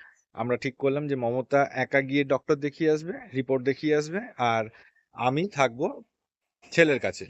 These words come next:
ছেলে তখন ঘুমাবে। তো প্ল্যান সাকসেসফুল, মমতা গিয়ে ডাক্তার দেখিয়ে চলে এসছে, এখনো, উম, ছেলের সঙ্গে <laughs> শুয়ে রয়েছে। ছেলে একবার উঠে পড়েছিল, আমি আবার ধরে একটু নাড়িয়ে নুড়িয়ে ঘুম পাড়িয়ে দিয়েছি, তো প্রবলেম আর কিছু হয়নি।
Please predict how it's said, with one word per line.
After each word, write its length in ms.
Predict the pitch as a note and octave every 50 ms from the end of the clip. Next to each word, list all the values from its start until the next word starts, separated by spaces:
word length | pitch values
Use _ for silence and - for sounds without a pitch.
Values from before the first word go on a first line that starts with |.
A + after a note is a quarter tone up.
| _ -
ছেলে 260 | - D3+ C#3 C3+ C3+
তখন 260 | B2+ B2 - C#3+ C3
ঘুমাবে। 320 | B2 C3+ C3 B2+ A#2+ C#3 - - _ _ _ _ _ _ _ _ _ _ _ _ _
তো 140 | - A#2 A2
প্ল্যান 320 | A2 - C3+ C3+ C3+ C#3
সাকসেসফুল, 600 | - - C3+ - - D3+ C#3 - - D#3 E3+ A3 A3 _ - - - - - _ _ -
মমতা 300 | A#2 A2+ A#2+ A#2+ - C3
গিয়ে 220 | B2+ B2 C3 C3
ডাক্তার 340 | A#2+ B2 A2 - - B2 A2
দেখিয়ে 260 | B2 B2 - C#3+ C3
চলে 280 | - - B2 A#2+ C3 C#3+
এসছে, 340 | D3 D3 - - - F#3+ A3 G#3+ - _ _ _ _ _ _
এখনো, 640 | - A#2+ A2+ - C3 B2 B2+ B2 B2+ B2+ B2+ B2 B2 - _ _ _ _ _ _
উম, 300 | A2 B2+ A#2 A#2 A2+ A2
ছেলের 240 | - - B2+ B2 B2
সঙ্গে 300 | - - C3 B2 - C3
<laughs> 260 | - - C#3 B2+ E3+
শুয়ে 40 | D3+
রয়েছে। 400 | C3+ C#3 D3+ D3 C3 - E3+ F#3+ - _ - - - - - - - _ _
ছেলে 240 | - D3+ C#3 C3+ C3+
একবার 260 | C3+ C3 C3+ D3 D3
উঠে 180 | D3 C3+ F3
পড়েছিল, 420 | F3 F3+ F#3 F3+ E3+ - D#3 D3+ F3 A3 - _ _ _ _ _ - _
আমি 240 | - D#3 D#3+ D#3+ D#3
আবার 200 | D3+ D3 D3+ C#3+
ধরে 280 | C3+ C#3+ D3 D3+ D3+ D3
একটু 560 | C#3 C#3 _ D3+ D3+ D3+ D3+ D3+ D3+ D3+ D3+
নাড়িয়ে 320 | D3+ C#3 C3 C#3 C#3+ D3
নুড়িয়ে 260 | D3 D3 D3+ D3 D3+ C#3+
ঘুম 200 | C3+ C#3+ D3 C#3
পাড়িয়ে 240 | D3 D3 D3 D3
দিয়েছি, 360 | D3 D#3+ D#3+ D#3+ - A#3+ C4 A#3 _ _ _
তো 320 | - C3+ B2+ A#2+ A#2+ A#2+ A#2 -
প্রবলেম 300 | C#3 C3 C3+ C#3 C#3+ C#3+
আর 80 | C#3
কিছু 240 | B2+ - C#3 C3 C#3
হয়নি। 320 | A#2 C#3 C3 C3+ D3 G3+